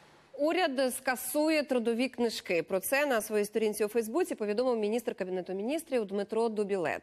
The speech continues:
Він заявив, що уряд починає роботу над відповідним законопроектом. Якщо парламент підтримає ініціативу, то громадяни будуть не зобов'язані надавати роботодавцю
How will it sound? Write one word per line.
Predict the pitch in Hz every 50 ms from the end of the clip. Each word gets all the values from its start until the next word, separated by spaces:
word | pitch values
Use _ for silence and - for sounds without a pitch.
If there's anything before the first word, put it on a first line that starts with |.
| - -
Він | 180 180 175 196 240 320 370 370
заявив, | 294 254 226 185 175 160 170 247 262
що | - - 208 - -
уряд | 202 247 320 339 -
починає | - 202 - 202 202 214 240 233
роботу | 226 226 202 190 233 277 269 - 240 214
над | 202 196 202 220 220 202
відповідним | 208 190 180 - - 185 175 190 202 190 202 190
законопроектом. | 170 175 170 - 160 160 160 - - 151 131 - - - - 151
Якщо | 170 196 196 - - 311
парламент | 320 302 269 262 247 240 226 220 - - - - - - - - _ -
підтримає | 359 349 - - 214 196 175 165 170 180 196 233 262 302 330
ініціативу, | - - 302 311 320 311 - 311 285 - - 294 285 269 269 269 262 - -
то | 233 247 285 320 359 339
громадяни | 285 262 247 240 233 226 220 277 302 294
будуть | 254 220 240 233 247 - -
не | 226 247 269 269
зобов'язані | 254 269 247 220 247 247 220 208 208 180 156 147 143 151 147 147
надавати | 147 151 147 165 165 196 233 226 196
роботодавцю | 175 170 165 165 170 170 214 254 269 254 - 240 202 190